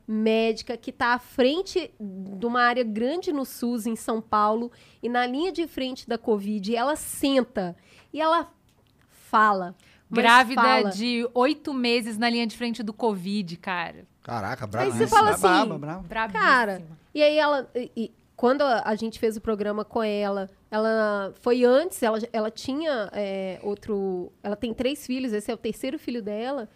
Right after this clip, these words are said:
Speaker 1: e ela contando pra gente, a gente, "Denise, criança, hospital, o marido também é médico", e ela assim, "Não, já troquei fralda de cocô de criança em mesa de reunião, resolvendo as coisas." Aí você fala, "É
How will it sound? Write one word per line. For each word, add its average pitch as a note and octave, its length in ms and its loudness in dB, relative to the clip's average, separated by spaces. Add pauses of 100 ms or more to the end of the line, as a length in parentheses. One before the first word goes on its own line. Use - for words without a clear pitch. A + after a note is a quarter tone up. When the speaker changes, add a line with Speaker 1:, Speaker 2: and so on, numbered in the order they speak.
(380)
Speaker 1:
e B3+ 80 0
ela C4+ 160 4
contando D#4+ 400 -6
pra F4+ 200 -6
gente, C#4+ 260 -6
a D4+ 60 -6
gente, D4+ 260 -10
"Denise, B3+ 680 -6
criança, B3 1000 -4 (460)
hospital, C4+ 640 0
o - 20 0
marido C4 420 -4
também B3+ 380 -2
é A#3 40 -4
médico", B3+ 500 -6
e - 20 -4
ela B3+ 160 -2
assim, C#4+ 160 -10
"Não, A4 160 -2
já F#3 140 -4
troquei A#3 340 -4
fralda B3+ 400 -4
de - 80 -14
cocô D4+ 300 -4
de C4+ 100 -8
criança A#3+ 460 -4
em F4+ 100 -4
mesa D4+ 340 -2
de E4+ 120 -8
reunião, E4+ 640 -2 (180)
resolvendo G#3+ 560 -2
as F#3+ 160 -8
coisas." F3 580 -6 (540)
Aí - 60 -20
você - 80 -20
fala, A3+ 200 -10
"É A3 80 -6